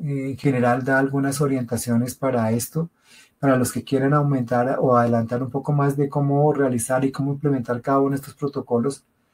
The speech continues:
La, la nis ha sacado una serie de, de documentos, eh, para tener más información a través de, eh,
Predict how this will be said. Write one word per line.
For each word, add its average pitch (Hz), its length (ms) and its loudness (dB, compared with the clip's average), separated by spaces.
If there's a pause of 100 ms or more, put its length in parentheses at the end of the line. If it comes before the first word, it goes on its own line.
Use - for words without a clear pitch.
(280)
La, 135 320 0
la 135 140 0
nis 123 220 -4
ha 123 60 -8
sacado 131 380 -2
una 135 160 -2
serie 131 340 -2
de, 131 280 0
de 123 320 -2
documentos, 120 800 -2 (960)
eh, 120 560 2 (100)
para 120 360 4
tener 113 300 2
más 120 200 0
información 117 580 -2
a 110 80 -2
través 104 380 -2
de, 110 440 -2 (640)
eh, 110 460 -4